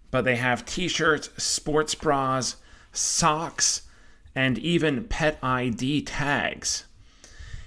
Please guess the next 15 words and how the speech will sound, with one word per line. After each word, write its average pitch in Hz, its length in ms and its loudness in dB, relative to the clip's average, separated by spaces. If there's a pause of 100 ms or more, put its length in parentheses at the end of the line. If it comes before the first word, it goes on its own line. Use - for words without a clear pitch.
It's 135 320 2
worth 240 220 0
checking 156 340 0
out, 135 440 4
and 135 380 2
right 160 300 0
now 156 380 2
you 139 180 0
can 131 160 -6
take 131 200 -2
advantage 123 460 -2
of 120 220 -6
a 120 120 -2
ten 147 280 -4
percent 131 680 -4